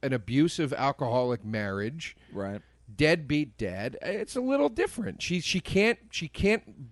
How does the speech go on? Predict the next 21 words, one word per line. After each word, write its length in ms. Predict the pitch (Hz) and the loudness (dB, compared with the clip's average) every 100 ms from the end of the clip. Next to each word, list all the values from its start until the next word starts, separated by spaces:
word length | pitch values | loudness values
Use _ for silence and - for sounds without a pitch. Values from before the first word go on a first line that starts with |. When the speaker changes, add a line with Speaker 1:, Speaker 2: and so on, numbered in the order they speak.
| - | -4
Speaker 1:
afford 460 | 160 - 160 165 160 | -4 0 4 4 4
to 60 | 131 | 0
buy 240 | 139 135 | 2 0
fucking 400 | - 147 - 117 | 0 -4 -2 -6
cigarettes. 800 | - 180 156 107 101 - - - - - - | -2 -2 0 -2 -2 -4 -10 -14 -20 -20 -8
It's 180 | 160 - | -6 2
like 260 | 190 170 - | 2 2 4
Speaker 2:
Yeah. 180 | 196 - | 4 2
Speaker 1:
she's, 180 | - - _ _ _ - | -2 -14 _ _ _ -2
you 80 | - | 4
Speaker 2:
I 60 | 208 | 6
Speaker 1:
know. 160 | 180 | 6
Speaker 2:
li-, 100 | 208 - | 4 4
I 120 | 214 | 4
liked 320 | 247 240 226 - | 4 2 0 2
her 280 | 220 220 98 | 2 2 0
i-, 160 | 165 - | -6 -4
in 160 | 165 160 | -2 0
the 80 | 139 | -2
smaller 420 | - 156 156 156 | 0 2 4 4
moment. 340 | 139 135 135 | 4 2 0